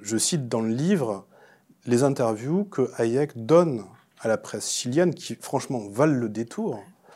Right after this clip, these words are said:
Pour ceux qui penseraient encore que Hayek, c'est un partisan,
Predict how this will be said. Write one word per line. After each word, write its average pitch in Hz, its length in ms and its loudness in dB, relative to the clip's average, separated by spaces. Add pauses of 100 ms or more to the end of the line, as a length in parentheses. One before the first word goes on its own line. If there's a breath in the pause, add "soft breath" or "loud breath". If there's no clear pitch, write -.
(180 loud breath)
Pour 123 120 -8
ceux 156 120 4
qui 147 140 -2
penseraient 135 560 0 (460 soft breath)
encore 127 580 2 (320 soft breath)
que 120 380 -2 (280)
Hayek, 135 600 0 (320 soft breath)
c'est - 320 -2
un 120 80 2
partisan, 120 800 -4